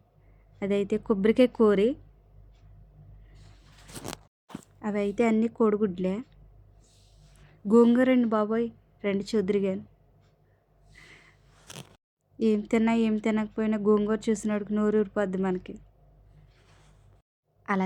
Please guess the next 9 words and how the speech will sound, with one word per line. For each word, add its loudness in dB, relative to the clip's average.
చూసి -2
వెళ్ళిపోకండి -2
బాబు, -2
ఒక -8
లైక్ -4
వేసుకోండి, -4
నా 0
ఛానల్ -2
సబ్స్క్రైబ్ -4